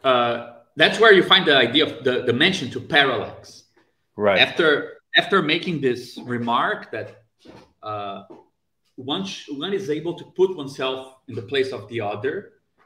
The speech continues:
Speaker 1: and at the same time recognize that everything is different about the other's experience, but something remains the same.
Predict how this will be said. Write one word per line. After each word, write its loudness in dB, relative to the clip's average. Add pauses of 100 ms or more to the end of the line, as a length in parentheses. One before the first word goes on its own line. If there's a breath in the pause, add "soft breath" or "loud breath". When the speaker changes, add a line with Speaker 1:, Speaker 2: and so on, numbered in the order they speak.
(140)
Speaker 1:
and -10
at -4
the -8
same -8
time -6
recognize -6
that -12
everything 0
is -8
different -6
about -8
the -2
other's -6
experience, -12
but -2
something -2
remains -6
the -6
same. -8